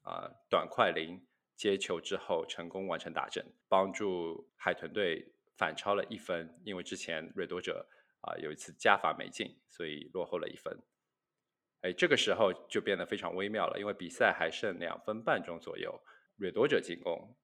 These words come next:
掠夺者的进攻也是吹呼拉秀，几次找到了近端锋 Waller，他们最有威胁的一个接球员，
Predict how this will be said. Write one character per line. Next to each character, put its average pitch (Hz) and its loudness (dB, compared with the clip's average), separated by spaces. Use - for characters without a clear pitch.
掠 95 0
夺 101 4
者 127 4
的 90 2
进 95 -6
攻 98 -4
也 82 -6
是 - -4
吹 104 -2
呼 107 -2
拉 98 8
秀， 82 0
几 - -8
次 107 -4
找 82 2
到 92 2
了 85 2
近 87 -8
端 85 -2
锋 92 -6
Waller， 92 4
他 - -8
们 80 -10
最 98 0
有 85 -2
威 98 -2
胁 90 -2
的 82 0
一 87 -10
个 73 0
接 104 4
球 90 0
员， 82 -2